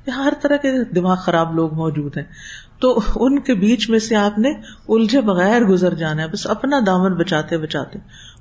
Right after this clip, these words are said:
الجھاؤ نہیں، بے صبری نہیں، اعراض، جیسے آپ کو پتہ ہی نہیں، جیسے آپ نے دیکھا ہی نہیں، انجان بن کے گزر جائیں وہاں سے۔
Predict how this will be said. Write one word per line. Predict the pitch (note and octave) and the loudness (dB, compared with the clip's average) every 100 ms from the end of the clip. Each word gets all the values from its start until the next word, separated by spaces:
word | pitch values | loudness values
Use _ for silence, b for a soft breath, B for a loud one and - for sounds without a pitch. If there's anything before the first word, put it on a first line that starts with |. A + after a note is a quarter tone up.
| - | 0
الجھاؤ | G#3 F3+ F3 G#3 | 2 4 4 4
نہیں، | G3 D3+ C3+ - - - - - - - - - - | 4 2 -2 -8 -14 -18 -20 -20 -20 -20 -20 -12 0
بے | F3 | 0
صبری | - E3+ E3 F3+ | 0 -2 0 0
نہیں، | D3+ C#3+ D#3 - - - - - - | -2 -8 -14 -20 -20 -20 -20 -10 -2
اعراض، | D#3+ D#3 D3 C#3 - - - - - - - | 0 0 -2 -6 -10 -14 -20 -20 -20 -20 -6
جیسے | F3 G3 G3+ | 0 0 2
آپ | F3 F3 | 0 0
کو | |
پتہ | F3+ F3 | -4 -2
ہی | D#3+ | -2
نہیں، | C#3+ C#3 - - - - - - | -4 -10 -14 -20 -20 -20 -20 -6
جیسے | F#3 F#3 G3+ | -2 0 0
آپ | F3+ | 2
نے | F#3+ | 2
دیکھا | E3+ D#3+ E3+ | 2 0 -2
ہی | |
نہیں، | D#3 C#3 - - - - - | -4 -6 -12 -20 -20 -20 -6
انجان | - F3+ E3 F3+ F3+ | 0 2 4 4 2
بن | D#3+ D#3 | 0 -2
کے | |
گزر | D#3+ D3+ D3+ | -2 0 -2
جائیں | C#3 C#3+ | -4 -6
وہاں | C3+ | -6
سے۔ | C3+ - | -8 -18